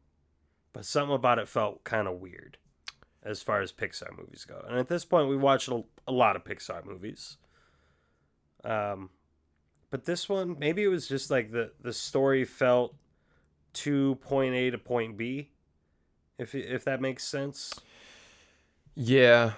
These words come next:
Speaker 2: um, I don't know how much I wanna give away right at the top of the show, but I, I share a lot, or I think at least some of the same sentiments that you do in the sense that, uh, it feels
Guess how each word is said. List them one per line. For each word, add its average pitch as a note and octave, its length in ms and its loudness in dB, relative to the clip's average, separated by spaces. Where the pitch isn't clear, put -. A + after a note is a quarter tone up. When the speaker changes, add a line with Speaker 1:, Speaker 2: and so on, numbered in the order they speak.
Speaker 2:
um, B2 580 6
I B2+ 60 -8
don't D3 140 0
know D3 100 -2
how B2+ 120 0
much B2+ 220 0
I B2 60 -2
wanna A2+ 140 2
give G#2 180 -2
away G2+ 220 4
right F#2+ 180 0
at - 100 -8
the - 60 -20
top F#2+ 300 0
of - 40 -20
the F2+ 100 -6
show, F2 280 -2
but F2+ 140 0
I, A2 260 6
I G#2 220 2
share G#2 340 4
a G2+ 60 4
lot, G2 320 4
or G2+ 160 4
I G2 80 4
think G2+ 180 0
at F#2 80 -2
least F#2+ 220 -4
some G#2 200 -2
of F#2 60 -4
the F#2+ 60 -2
same G2 380 -4
sentiments F#2+ 540 -6
that E2 100 -4
you F#2 140 -4
do F#2 180 -4
in F#2 100 -4
the F#2 80 -10
sense F2+ 360 -6
that, E2 360 -4
uh, D#2+ 260 -4
it - 160 -4
feels C3 680 -2